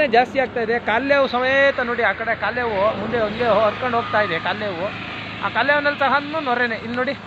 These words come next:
ಯಾವ ರೀತಿ ನೊರೆ ಬರ್ತಾ ಇದೆ. ಸ್ಮೆಲ್ಲು ಇರ್ಲಿಕ್ಕೆ ಆಗೋದಿಲ್ಲ. ಆ, ಅಷ್ಟು ವಾಮಿಟ್ ಬರೋ ರೀತಿ ಸ್ಮೆಲ್ ಬರ್ತಾ ಇದೆ. ದಯಮಾಡಿ ಪೊಲ್ಯೂಷನ್ ಕಂಟ್ರೋಲರ್ ಆಗಿರ್ಬೋದು ಅಥವಾ ನಗರಸಭೆಗೆ ಸಂಬಂಧಪಟ್ಟಿರ್ತಕ್ಕಂಥವರಾಗಿರ್ಬೋದು ಅಥವಾ ಗ್ರಾಮ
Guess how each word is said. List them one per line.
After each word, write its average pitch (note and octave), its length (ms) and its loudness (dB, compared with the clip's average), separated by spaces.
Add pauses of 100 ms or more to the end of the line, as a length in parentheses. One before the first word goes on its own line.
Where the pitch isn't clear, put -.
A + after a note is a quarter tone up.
(460)
ಯಾವ G3+ 140 2
ರೀತಿ B3 240 -4
ನೊರೆ A#3 220 0
ಬರ್ತಾ A3+ 240 -2
ಇದೆ. G#3+ 100 -2
ಸ್ಮೆಲ್ಲು C4 500 4
ಇರ್ಲಿಕ್ಕೆ B3 360 0
ಆಗೋದಿಲ್ಲ. A3+ 360 0
ಆ, - 960 -2 (460)
ಅಷ್ಟು - 460 -4 (580)
ವಾಮಿಟ್ A3 300 0
ಬರೋ A3 440 6
ರೀತಿ A3+ 280 -2
ಸ್ಮೆಲ್ A3 320 0
ಬರ್ತಾ G#3 260 0
ಇದೆ. F3+ 280 2 (1160)
ದಯಮಾಡಿ C4 400 2
ಪೊಲ್ಯೂಷನ್ B3+ 440 -4
ಕಂಟ್ರೋಲರ್ B3 540 2
ಆಗಿರ್ಬೋದು A#3 500 0
ಅಥವಾ A3+ 240 -2
ನಗರಸಭೆಗೆ A#3 580 -2
ಸಂಬಂಧಪಟ್ಟಿರ್ತಕ್ಕಂಥವರಾಗಿರ್ಬೋದು A3 1800 -2
ಅಥವಾ A3 260 0
ಗ್ರಾಮ G3 240 2